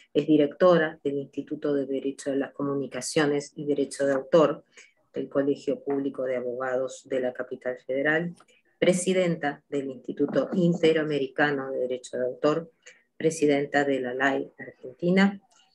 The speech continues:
y asimismo se ha desempeñado y se desempeña como profesora visitante de numerosas universidades en el extranjero. Eh, consultora de la Organización Mundial de la Propiedad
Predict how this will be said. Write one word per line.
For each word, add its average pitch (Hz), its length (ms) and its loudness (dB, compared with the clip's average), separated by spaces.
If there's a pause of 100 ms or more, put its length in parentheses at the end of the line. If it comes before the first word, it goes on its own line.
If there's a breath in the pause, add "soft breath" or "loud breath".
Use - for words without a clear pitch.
y 180 380 -6
asimismo 156 600 -6
se 156 260 2
ha 170 100 2
desempeñado 151 720 -4
y 147 40 -4
se 143 180 -4
desempeña 165 640 -2
como 151 340 -4 (360 loud breath)
profesora 160 680 -2
visitante 143 880 -6
de 135 280 -4
numerosas 151 560 -4
universidades 143 840 0
en 139 120 -6
el 135 100 -2
extranjero. 131 760 -8 (920 loud breath)
Eh, 147 380 6 (260)
consultora 165 720 4
de 147 120 2
la 143 100 2
Organización 143 680 -4
Mundial 143 400 0
de 139 140 -4
la 131 120 -6
Propiedad 143 600 -4